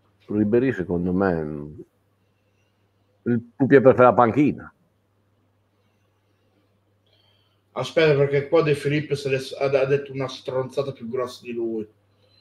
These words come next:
Speaker 1: Mm.
Speaker 2: Prendiamo Ribéry a zero e mandiamo via Dybala, si risparmia sedici milioni l'anno. Sì, infatti, perché Dybala prende sedici milioni l'anno.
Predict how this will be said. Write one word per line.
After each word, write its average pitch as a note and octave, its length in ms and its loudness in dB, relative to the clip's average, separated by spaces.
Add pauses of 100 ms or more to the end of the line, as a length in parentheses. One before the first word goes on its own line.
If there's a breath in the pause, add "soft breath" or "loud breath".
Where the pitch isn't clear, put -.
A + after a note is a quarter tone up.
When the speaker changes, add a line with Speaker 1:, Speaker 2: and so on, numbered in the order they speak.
(140)
Speaker 1:
Mm. A#3+ 160 10 (960)
Speaker 2:
Prendiamo F3+ 480 6
Ribéry F3 320 8
a F3 140 6
zero G#3 200 12
e G3+ 40 10
mandiamo F3 380 2
via E3+ 140 2
Dybala, D3 400 0
si C#3 160 -12
risparmia E3 380 -4
sedici E3+ 440 -8
milioni D#3 320 -4
l'anno. A#2 460 -4
Sì, E3+ 200 -6
infatti, F#3+ 460 0 (360 loud breath)
perché F#3 260 4
Dybala G#3 440 8
prende F#3+ 240 2
sedici F#3+ 460 0
milioni E3 300 -4
l'anno. B2 560 -4